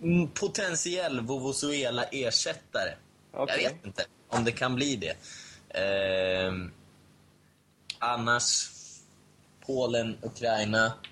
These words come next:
Speaker 1: Eh, lite sådär öststatssexigt. Det kan bli, eh, det kan bli ganska kul. Men, eh, jag vet att det inte är så poppis i Ukraina.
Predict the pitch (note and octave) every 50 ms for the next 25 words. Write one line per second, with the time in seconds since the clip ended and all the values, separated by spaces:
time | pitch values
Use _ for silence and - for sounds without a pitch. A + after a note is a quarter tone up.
0 | - - - - - - - - - - - - - - - - F2 F#2 F#2 F#2
1 | F#2 F#2 F2+ F2+ F2+ F#2 G#2 - - - - - - - - A2 A#2+ - - C#3+
2 | C3+ - C3 B2+ A2+ - C3+ C#3+ - - - - - - - A2+ G#2+ G#2 - -
3 | - - D3+ D#3+ - - - - - - - G2+ - C#3 C#3 C3+ B2+ B2+ B2+ A#2+
4 | A2+ G#2+ G#2+ G#2 G#2 G#2 G2+ G2+ F#2+ F#2 F2+ E2 D#2+ D#2 D#2+ D#2 C#2+ D2+ E2+ G2+
5 | A2 A#2+ B2 - E3 E3 D#3+ D3 D3 D#3 C#3+ C#3 - - B2+ - - - - -
6 | - - - - - - - G2+ G#2+ A2 A2 A2 G#2+ G#2+ G#2 - - - G2+ G2+
7 | G2+ G2+ G#2 G#2+ A2 A2+ A2 G#2 - A2 - - A2+ G#2 - - G2+ - B2 A2+
8 | - B2+ B2+ - - - A2+ G#2+ G2 G2+ G2 - - A2 G#2 F#2 F#2+ G#2 G#2 F#2+